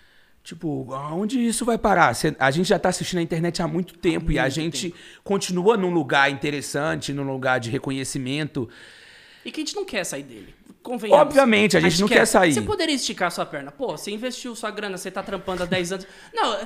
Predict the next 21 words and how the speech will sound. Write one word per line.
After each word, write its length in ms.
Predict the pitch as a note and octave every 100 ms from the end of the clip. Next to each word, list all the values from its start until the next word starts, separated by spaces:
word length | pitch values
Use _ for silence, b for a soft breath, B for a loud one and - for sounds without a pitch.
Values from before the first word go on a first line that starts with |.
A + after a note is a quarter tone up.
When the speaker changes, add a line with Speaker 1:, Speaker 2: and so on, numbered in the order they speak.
| -
Speaker 2:
esticar 320 | - - D4+ C4
sua 140 | C4
perna 220 | A#3 A#3
em 40 | A3+
Orlando. 260 | A3 G#3
Você 100 | F3+
poderia 420 | C4 D4 D#4 D4 B3+
se 240 | - C4
dar 320 | G3 G#3 G3+
seis 280 | G3+ G#3 G3+
meses 280 | F#3+ F#3+ F3+
de 80 | C3+
férias 380 | - F3+ B2+ B2+
Speaker 1:
É, 20 |
Speaker 2:
em 20 |
Orlando, 300 | - F3 F#3
mas 100 | F#3+
você 200 | B3 A3
Speaker 1:
óbvio. 100 | A3+
Speaker 2:
não 60 | A3+
consegue. 640 | A#3 B3+ - G3 G#3+ D#3